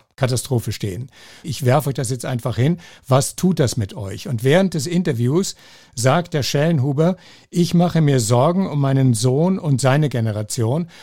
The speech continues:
Und das kann ich wiederum gut verstehen, weil A, Nico, du bist mein Sohn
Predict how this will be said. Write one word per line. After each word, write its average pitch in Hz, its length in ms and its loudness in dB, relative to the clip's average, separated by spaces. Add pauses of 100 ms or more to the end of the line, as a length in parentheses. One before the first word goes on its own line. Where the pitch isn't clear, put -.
(100)
Und 127 80 0
das 135 120 -2
kann 147 120 0
ich 190 180 -6
wiederum 131 320 0
gut 139 180 -4
verstehen, 143 460 0
weil 131 200 -2
A, 139 400 0
Nico, 147 320 2
du 117 140 0
bist 170 280 0
mein 120 260 4
Sohn 127 380 0